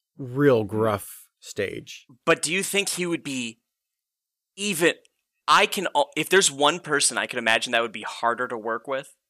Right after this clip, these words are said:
Speaker 2: than Kevin Costner, <laughs> I'm gonna say it's probably
Speaker 1: <laughs>
Speaker 2: Russell Crowe.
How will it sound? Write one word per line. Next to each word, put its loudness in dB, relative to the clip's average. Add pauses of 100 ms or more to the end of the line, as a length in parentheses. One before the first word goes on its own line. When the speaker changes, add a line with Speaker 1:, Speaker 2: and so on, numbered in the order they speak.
(440)
Speaker 2:
than -2
Kevin -4
Costner, -4 (340)
<laughs> -12
I'm 6
gonna 4
say 6
it's 0
probably 6
Speaker 1:
<laughs> 6
Speaker 2:
Russell 0
Crowe. 4